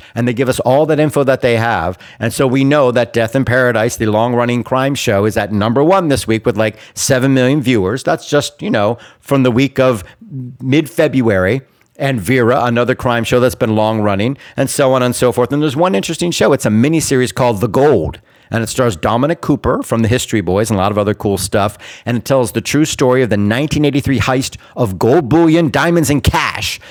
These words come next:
taken from a warehouse near Heathrow that was, at the time, the largest bank robbery in history. And that miniseries is ongoing in the U K. Looks very interesting. I bet it comes to us. I bet it hits streaming.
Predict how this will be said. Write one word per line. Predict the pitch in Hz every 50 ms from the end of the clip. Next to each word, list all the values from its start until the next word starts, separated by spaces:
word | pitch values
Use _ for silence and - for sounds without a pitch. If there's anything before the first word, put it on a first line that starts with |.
| - -
taken | - - 156 196 196 - 214 208 180
from | - 175 160
a | 147
warehouse | 123 98 127 165 190 160 123 131 123 117 - -
near | 120 113 107
Heathrow | 92 - 208 233 - - - 117 101 92 85 95 - - - - -
that | - 135 135
was, | 131 156 156 -
at | 143 165 -
the | - 190
time, | - 190 202 202 156 95 85 82 95 - - - -
the | 104 139 135
largest | 127 117 113 123 131 139 170 170 - 175 160 - - -
bank | 135 127 147 151 - 117
robbery | 135 143 147 143 147 151 147
in | 139 - 160 170 160
history. | 113 139 151 - - - - 135 98 - - - _ _ _ _ _ _ _ _ _ _ _ _ _ 143
And | 139 139 135 127 104 - _ _ _
that | 123 139 160
miniseries | 160 151 147 147 147 - - 147 151 147 127
is | 110 95 107
ongoing | 98 104 123 135 113 120 120 123 123
in | 120 120
the | 117
U | 120 127 123
K. | - 131 139 156
Looks | 143 131 - -
very | - 113 117 131 139 135 131
interesting. | - 127 113 - - 135 160 - - _ -
I | 120
bet | 113 87 123 123
it | 143 147 -
comes | - 135 143 127 -
to | 127 -
us. | 123 135 - - - - - - - -
I | 110 110
bet | 92 123 127
it | 127 113
hits | 123 - -
streaming. | - - - 127 120 123 143 156 180 175